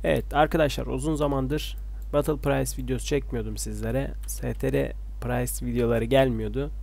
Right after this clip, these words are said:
Biliyorum çoğunuz istiyorsunuz. Beklediğiniz de bu açıkçası. Çünkü ben bir Battle Price kanalıyım. Bu videoları istediğinizden de gayet eminim.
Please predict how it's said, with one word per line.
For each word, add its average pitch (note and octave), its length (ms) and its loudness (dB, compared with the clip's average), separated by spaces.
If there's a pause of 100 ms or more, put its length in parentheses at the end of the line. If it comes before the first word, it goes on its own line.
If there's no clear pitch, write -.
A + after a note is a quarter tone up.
Biliyorum C3+ 460 4 (160)
çoğunuz C#3 560 -2 (140)
istiyorsunuz. C3 800 -4 (1200)
Beklediğiniz C3+ 760 4
de C3+ 100 6
bu D3 120 6
açıkçası. - 520 0
Çünkü C#3+ 320 -4
ben D3+ 220 2
bir D3 280 0
Battle D3 240 0
Price C#3 300 2
kanalıyım. B2+ 460 0 (1000)
Bu D#3 120 2
videoları C3+ 560 4 (140)
istediğinizden C3 920 0
de D3+ 180 2 (340)
gayet C#3+ 400 0
eminim. C#3+ 460 2